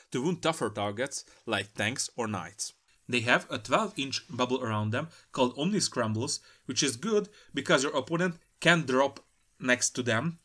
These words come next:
with reinforcements or can't arrive from the side of the board around them, which is good because they can only charge you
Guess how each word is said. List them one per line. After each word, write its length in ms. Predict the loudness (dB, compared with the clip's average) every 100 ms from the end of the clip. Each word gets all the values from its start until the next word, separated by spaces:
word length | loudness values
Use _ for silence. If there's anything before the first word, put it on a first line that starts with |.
| _ -6
with 200 | 0 2
reinforcements 720 | 2 2 0 0 4 2 2
or 140 | -2
can't 320 | 2 2 2 2
arrive 400 | 4 4 0 -8
from 240 | -8 -4
the 120 | -2
side 240 | 0 0 0
of 100 | -2
the 80 | -4
board 260 | -2 -2 0 2
around 320 | 4 2 0
them, 220 | -4 -6 _ _ _
which 200 | -2 0
is 100 | 0
good 300 | 4 2 2 _
because 280 | -2 0 0
they 100 | 0
can 160 | -2 -2
only 220 | -2 -2
charge 400 | 0 -2 -2 -2
you 220 | -2